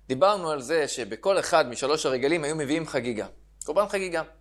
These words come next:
זה נקרא שלמי חגיגה. יש שלוש קורבנות, שלושה קורבנות שהם מביאים כל חג,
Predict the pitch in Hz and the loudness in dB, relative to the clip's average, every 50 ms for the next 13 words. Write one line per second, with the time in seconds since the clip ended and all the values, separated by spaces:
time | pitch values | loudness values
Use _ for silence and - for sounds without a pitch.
0 | _ _ _ _ _ _ _ _ _ _ _ _ - - - - _ - - 113 | _ _ _ _ _ _ _ _ _ _ _ _ -20 -20 -20 -20 _ -14 -12 -8
1 | 127 - 165 170 160 - - 147 135 143 170 185 180 - - 147 127 123 117 104 | -2 2 4 4 4 2 2 0 2 2 0 -2 -2 0 -2 -2 -2 -2 -4 -4
2 | 98 - - - _ - - - - _ - - - - - - _ - - _ | -6 -6 -10 -18 _ -20 -20 -20 -20 _ -20 -20 -20 -20 -20 -20 _ -20 -20 _
3 | _ _ _ - _ _ _ _ _ _ _ - 127 170 185 180 180 - - - | _ _ _ -20 _ _ _ _ _ _ _ 0 4 4 4 4 2 -2 -6 -8
4 | - - - _ _ _ _ _ _ _ _ _ - - - - - - - - | -12 -14 -16 _ _ _ _ _ _ _ _ _ -14 -10 -8 -6 -6 -6 -4 0
5 | - 131 120 143 185 208 202 - - - - - 156 135 123 120 127 127 139 156 | 2 2 4 6 6 4 4 2 -4 -4 0 0 2 2 4 4 2 4 4 4
6 | 185 208 - - - - - - - - - 127 - 196 196 - 175 143 160 165 | 2 2 2 -2 -18 -20 -20 -20 -16 -12 -6 0 2 2 2 2 2 0 0 -2
7 | 170 - 151 143 143 147 131 117 127 135 139 139 131 127 - - 147 139 131 127 | -2 0 2 2 2 2 0 -2 -2 -2 -2 -4 -6 -8 -6 0 2 2 2 2
8 | - - 135 127 127 | 2 4 4 4 4